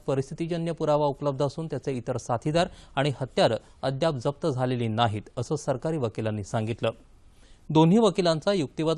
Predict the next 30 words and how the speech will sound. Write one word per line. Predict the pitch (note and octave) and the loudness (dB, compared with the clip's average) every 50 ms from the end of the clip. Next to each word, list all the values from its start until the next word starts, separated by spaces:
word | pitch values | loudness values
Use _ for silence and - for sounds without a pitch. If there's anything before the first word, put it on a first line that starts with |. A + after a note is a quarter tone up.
| - - | 0 0
ऐकून | C#3 D#3 - - B2 A#2 A#2 | -2 -2 0 -2 -2 -2 0
या | B2 C3 C3 - | 0 -2 -2 -4
खटल्याची | - A2 - C#3 C3+ C#3 C3+ - D#3+ D#3+ | -6 -10 -6 -4 -4 -4 -4 -6 -8 -8
पुढील | D#3+ - C3+ C3 F#3 G3+ | -6 -4 -2 -2 -2 -2
सुनावणी | - - D#3+ C#3+ B2+ A#2+ A2 A2 - - - - - - - - | -2 -4 -2 0 0 0 0 -2 -4 -8 -18 -20 -20 -12 -4 -2
तेवीस | D3 D3 E3+ G#3+ G#3 - - | -2 0 0 -2 -6 -4 -2
फेब्रुवारीला | E3 C#3+ C3 C#3 D3 D3+ D3 C#3+ C#3+ D3+ E3 | -2 0 0 2 0 0 2 2 0 0 0
घेण्यात | D3 B2 B2 B2+ A#2+ - | 0 0 0 -2 -2 -2
येईल, | D3 E3+ - | -4 -6 -6
असं | - C3 - C#3+ A#2+ | -8 -6 -4 -4 -2
न्यायालयानं | A2+ G#2+ G#2+ G#2+ A2 A2 G#2+ C3 F3 | 0 0 0 0 -2 -2 -2 -4 -6
स्पष्ट | - - - - - - A#2 | -6 -4 -6 -6 -4 -4 -8
केलं. | - - A2 A2 - - - - - - - - | -4 -4 -4 -4 -4 -10 -20 -20 -20 -16 -6 0
दरम्यान, | B2 A#2 A#2+ C#3+ F#3+ G3 - - - - - | 2 2 4 2 0 -2 -6 -18 -14 -2 4
हा | D#3 D#3 - | 4 4 4
खटला | F3 D#3+ - E3+ F3+ F#3+ | 2 -4 -2 -2 -2 -2
कोल्हापूर, | F#3 - - D3 C3 A#2+ C3 D3+ D#3+ - E3+ E3 E3+ E3 | -4 -4 -4 -4 -2 -2 0 -2 -2 -2 -2 -4 -4 -4
सांगली, | - - C#3 B2+ B2 C3+ C#3 D3 D3+ | -4 -4 -4 -4 -2 -2 -2 -2 -4
सातारा | D3+ - C3 B2 - F3+ D#3+ C3+ A#2 | -4 -2 -4 -4 -2 0 0 0 0
इथं | B2+ B2+ - E3 E3+ | -2 -2 -6 -4 -4
न | F#3 G3+ | -4 -2
चालवता | - F#3+ D#3 C3 B2 A2+ - A#2+ A2+ - - - - - - | 0 2 4 4 4 4 6 4 4 4 0 -18 -20 -12 -2
अन्यत्र | - C#3+ D#3 E3 F#3 G3 - F#3+ F3 | -2 0 0 0 -2 -4 -4 -4 -4
चालवावा | - D#3 C#3+ C#3 C#3 C#3+ D3 D3+ - - - - | 0 0 0 2 2 0 2 0 -2 -4 -6 -10
अशा | C#3 - - D3+ D3 | -10 -4 -2 -2 0
मागणीचा | C#3+ C3 A#2+ A#2 B2 B2+ B2+ B2 - C3 - - | 0 0 -2 -2 -2 -4 -6 -2 -2 -2 -2 -2
अर्ज | C3+ C#3+ C#3+ B2 | -2 -2 0 0
समीरच्या | A#2 A2 - - B2+ C3+ D3 D3+ - D#3 | 0 -2 -2 -2 -4 -4 -4 -4 -2 -2
वकिलांनी | C3 A#2+ G#2 - B2 A2+ A#2 B2 C3+ D3 | -2 -2 -2 -2 -2 -2 0 0 -2 -4
मुंबई | C#3+ B2 A#2 B2 D3 D#3 | -4 -4 -2 0 -2 -2